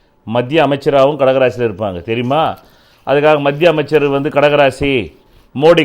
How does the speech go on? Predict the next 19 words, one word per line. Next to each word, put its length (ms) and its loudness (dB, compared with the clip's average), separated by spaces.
கடகராசி, 480 2
நானும் 220 2
கடகராசின்னு 500 -2
சொன்னா, 200 -6
ஆ, 20 -2
அஜித் 320 -2
குமார் 280 -2
கூட 100 -4
தான் 200 -2
கடகராசி. 520 0
ஆ, 80 -4
நீங்களும் 340 2
தான் 100 4
கடகராசி, 460 2
நீங்க 180 0
அஜித் 240 -2
ஆயிட்டீங்களா? 400 2
உங்களுக்கு 340 -4
வந்து 160 -4